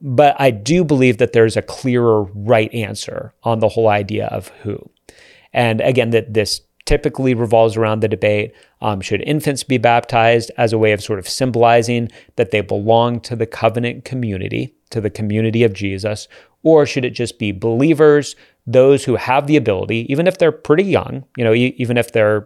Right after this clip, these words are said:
you know, eight, nine, ten years old, something like that, but who have the ability to express a personal faith in Jesus, and people that we really believe have placed their faith in Jesus.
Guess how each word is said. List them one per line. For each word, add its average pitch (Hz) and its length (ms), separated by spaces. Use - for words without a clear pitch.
you 117 100
know, 107 220
eight, 123 180
nine, 113 260
ten 113 180
years 110 200
old, 104 220
something 107 280
like 104 240
that, 107 280
but 123 280
who 120 160
have 135 420
the 139 100
ability 113 480
to 110 160
express 117 580
a 110 60
personal 113 480
faith 107 340
in 101 100
Jesus, 104 500
and 110 140
people 123 240
that 117 120
we 113 120
really 127 300
believe 113 320
have - 260
placed 143 300
their 127 120
faith 113 240
in 104 120
Jesus. - 520